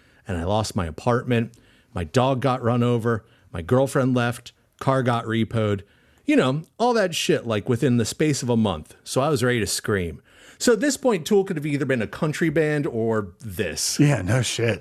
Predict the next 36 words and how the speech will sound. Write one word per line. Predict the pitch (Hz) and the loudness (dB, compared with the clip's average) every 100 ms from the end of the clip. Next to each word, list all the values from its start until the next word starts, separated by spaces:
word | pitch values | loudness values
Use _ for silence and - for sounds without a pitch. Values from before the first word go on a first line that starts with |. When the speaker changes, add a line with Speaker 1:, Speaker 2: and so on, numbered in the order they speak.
| - | 0
Speaker 1:
Now, | 156 160 | 0 4
there's | 170 160 - | 2 2 -2
also | 226 240 233 | -2 2 2
an | 180 | 2
entire | 123 123 127 135 | 0 0 -2 -2
story | - - 110 127 | -4 -4 -2 0
that | 113 107 | 0 -2
runs | 104 95 | -4 -6
parallel | - 117 113 101 95 107 | -8 -6 -4 -2 -2 -2
to | - 87 | -6 -6
this | 95 - | -4 -2
series | 120 120 131 | 0 0 0
of | 127 | -2
events | 135 147 151 - | -2 0 -2 -4
involving | - 113 123 135 113 | -4 -2 0 0 -2
a | |
band | 90 131 120 101 98 _ - | 0 0 0 -2 -6 _ -2
who, | 294 170 107 143 _ 135 | 2 2 0 -4 _ -4
at | - | -4
the | 143 | -4
time, | - 113 104 104 - - - - | -2 0 0 -2 -4 -20 -20 -6
was | 131 131 | 0 0
called | - 113 104 104 | 0 -2 -2 -4
Green | - 92 92 | -4 -2 -2
Jello. | 87 143 117 80 78 _ _ _ _ | 2 0 2 -4 -8 _ _ _ _
And | 120 101 101 | -4 -2 2
we | 240 | 4
will | 285 262 | 4 4
be | 151 135 | 2 0
breaking | 135 123 135 113 | 0 0 0 0
them | 113 107 | 2 2
down | 107 107 104 - | 0 0 -2 -2
on | 95 92 | -4 -2
next | 117 135 - | -2 -4 -2
week's | 135 123 - | -2 -2 -4
Mosh | 104 101 87 | -2 -2 -4